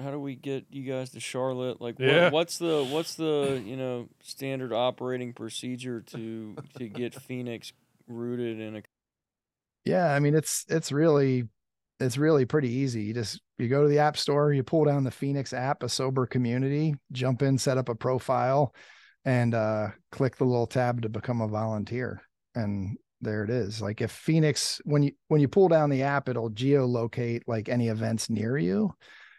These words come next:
Speaker 1: Yeah.
Speaker 3: And if there's no events, you can be the person to start 'em.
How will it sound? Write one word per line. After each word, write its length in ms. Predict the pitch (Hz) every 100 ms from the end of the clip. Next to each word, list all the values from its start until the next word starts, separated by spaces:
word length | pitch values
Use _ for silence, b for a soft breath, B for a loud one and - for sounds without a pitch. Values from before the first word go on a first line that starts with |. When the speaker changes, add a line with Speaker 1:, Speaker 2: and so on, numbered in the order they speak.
| B B -
Speaker 1:
Yeah. 120 | 135
Speaker 3:
And 100 | 131
if 160 | 131
there's 220 | 147 135 143
no 200 | 147 135
events, 440 | 120 160 147 -
you 120 | 120
can 140 | 120 117
be 120 | 117
the 100 | 110
person 320 | - 117 120
to 80 | 110
start 340 | - 117 113
'em. 220 | 98 104